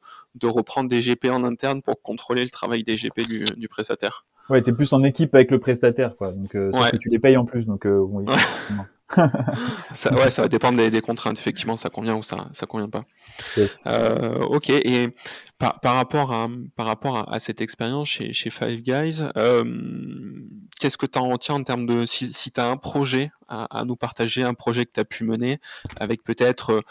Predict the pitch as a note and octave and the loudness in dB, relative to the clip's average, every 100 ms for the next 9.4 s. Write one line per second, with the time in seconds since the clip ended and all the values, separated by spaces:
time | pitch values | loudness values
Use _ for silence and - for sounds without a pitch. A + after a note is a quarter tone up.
0 | - - - - B2 A#2 A#2+ A#2+ A#2+ B2+ | -18 -18 -18 -14 -8 -2 0 0 2 0
1 | B2 B2+ A#2+ - B2 B2 C#3+ D3+ A#2 G#2+ | -2 -4 -4 -2 0 2 2 4 2 0
2 | B2+ A#2 A2+ A2+ - C3+ C3 - A2 A2 | 0 0 0 0 -2 -2 -4 -2 -2 0
3 | A#2 B2 A#2+ A2 A#2 A#2 - D3 D3+ A#2 | -2 -2 -4 -4 -2 0 0 0 0 -4
4 | A2+ - A#2 - A2+ - - A2+ A2+ G#2+ | -6 -6 -8 -6 -10 -10 -8 -6 -4 -4
5 | G2+ A2 G#2 - G#2 A2 - - - - | -6 -6 -6 -4 -4 -4 -8 -20 -20 -16
6 | - - _ - B2 B2+ C3+ C3+ C3 C3 | -18 -20 _ 4 6 8 8 8 8 6
7 | B2+ C3 C#3+ E3+ E3+ C#3+ C3 A#2+ B2 - | 6 0 0 6 6 6 2 0 -4 -4
8 | B2+ B2+ C3+ A#2+ B2 B2 B2+ C#3 A#2 G#2 | 0 0 0 -2 -2 0 2 6 6 4
9 | A#2 A2+ A2+ A2 | 4 4 4 0